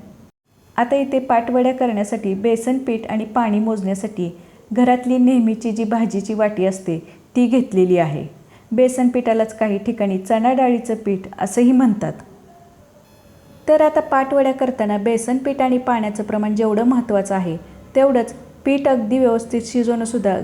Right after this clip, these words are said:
गरजेचं आहे. या दोन्ही गोष्टी व्यवस्थित जमल्या की पाटवड्या अगदी खमंग आणि रुचकर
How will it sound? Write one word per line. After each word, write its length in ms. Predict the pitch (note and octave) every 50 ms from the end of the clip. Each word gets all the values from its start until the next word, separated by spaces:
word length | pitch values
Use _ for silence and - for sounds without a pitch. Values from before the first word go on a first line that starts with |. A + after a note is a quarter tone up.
| G3 -
गरजेचं 440 | A#3 A3+ A3 F#3+ G3 G#3 G#3 G#3+ A3+
आहे. 480 | G#3 F#3 F3 D#3 D3 - - - - - - - -
या 120 | B3+ C4 C#4
दोन्ही 320 | B3+ C#4+ C4+ C4 B3 B3+
गोष्टी 340 | B3 C4 B3+ B3+ B3+ - A#3
व्यवस्थित 440 | A3+ A3 G#3+ G#3+ G#3 G#3+ - A3+ G3+ G3+
जमल्या 340 | - B3+ B3+ B3 A3 F#3 F3+ F#3+
की 160 | F#3+ - G#3+
पाटवड्या 640 | G#3 - A3 G#3+ G#3+ - A3+ A3+ G#3+ F#3+ F3+ F3 - -
अगदी 240 | G#3+ G#3 G#3 A#3+ C4 C4 -
खमंग 400 | - B3+ A#3 A#3+ B3 B3 B3 A#3+
आणि 260 | A#3 A3 A3 A3 A3 A3
रुचकर 420 | A3+ A3 A3+ - - G3+ F#3 -